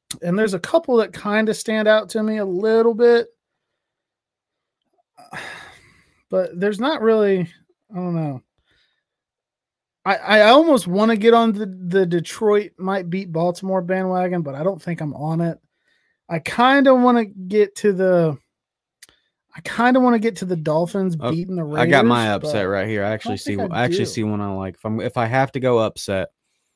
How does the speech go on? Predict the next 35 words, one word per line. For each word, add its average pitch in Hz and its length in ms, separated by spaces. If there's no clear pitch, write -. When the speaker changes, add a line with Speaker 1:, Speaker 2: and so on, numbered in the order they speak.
Speaker 2:
just 113 160
like 113 140
last 110 260
week 110 160
when 104 100
I 104 140
said 104 180
if 104 140
I 104 80
had 107 260
to, 113 140
I 113 60
don't, 113 140
I'm 120 140
not 117 140
sure 135 200
this 139 220
was 131 80
gonna 131 140
happen, 135 200
but 117 120
if 113 80
I 120 80
was 113 100
like, 107 140
"You 120 200
have 131 160
to 123 80
pick 143 200
an 135 100
upset, 107 540
gun 131 200
to 127 60
your 120 120
head," 123 240